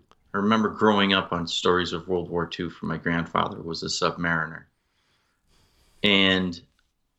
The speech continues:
I remember talking to him when I was first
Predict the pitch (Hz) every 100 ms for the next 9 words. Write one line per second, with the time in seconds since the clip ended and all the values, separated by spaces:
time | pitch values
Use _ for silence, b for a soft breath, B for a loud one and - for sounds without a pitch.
0 | _ _ _ 107 117 127 120 - 123 123
1 | 117 110 113 104 98 95 92 87 _ _
2 | _ _ _ _ _ _ - 98 98 92
3 | 90 90 - - 113 107 101 -